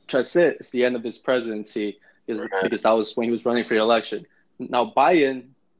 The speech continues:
Speaker 1: six women come out, and everyone's like, "Well, you know, he's an old man. He, he grew up in a different time." And
Speaker 2: <laughs>
Speaker 1: it's like,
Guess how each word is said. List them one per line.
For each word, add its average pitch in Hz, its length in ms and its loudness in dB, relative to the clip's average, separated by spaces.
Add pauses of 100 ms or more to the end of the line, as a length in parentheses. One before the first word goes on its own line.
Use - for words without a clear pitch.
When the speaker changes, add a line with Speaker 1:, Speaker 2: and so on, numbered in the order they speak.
(420)
Speaker 1:
six - 440 -10
women 143 300 -8
come 120 180 -12
out, 113 300 -8 (260)
and 123 100 -12
everyone's 127 360 -10
like, 120 160 -8
"Well, 208 580 0
you 202 160 -8
know, 190 400 -6
he's 196 200 -16
an 185 100 -10
old 185 340 -8
man. 180 540 -10
He, 175 280 -10 (360)
he 185 80 -6
grew 180 200 0
up 185 120 -2
in 180 80 -4
a 175 80 -8
different 190 400 -6
time." 165 560 0
And 156 120 -8 (280)
Speaker 2:
<laughs> - 420 2 (260)
Speaker 1:
it's 185 220 2
like, 170 200 -6